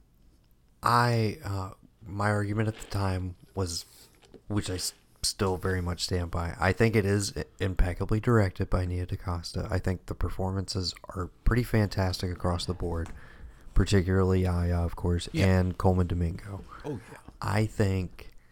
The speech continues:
Speaker 1: it has a great sense of atmosphere. Sound design's incredible. There's some great set pieces. It really loses me in the third act, and I think it's a script thing,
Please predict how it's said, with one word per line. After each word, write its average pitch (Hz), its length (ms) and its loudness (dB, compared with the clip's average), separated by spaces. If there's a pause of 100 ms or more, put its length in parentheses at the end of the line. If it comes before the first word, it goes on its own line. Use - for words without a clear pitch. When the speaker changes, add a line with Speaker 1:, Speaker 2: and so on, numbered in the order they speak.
(1080)
Speaker 1:
it 95 80 -4
has 90 140 -2
a 85 40 -6
great 92 240 -4
sense 92 180 -2
of 92 60 -2
atmosphere. 98 840 -2 (200)
Sound 95 300 0
design's 90 340 -2
incredible. 87 640 -6
There's 87 180 -4
some 92 100 -8
great 95 240 -4
set - 300 0
pieces. - 460 -8 (280)
It 98 160 -4
really 92 600 0
loses 87 400 -6
me 87 100 -6
in 82 120 -8
the 82 60 -10
third 82 320 -8
act, 85 320 -12
and 90 100 -6
I 87 80 -2
think 98 200 -2
it's 104 120 -4
a 92 60 -6
script - 400 -6
thing, 82 380 -6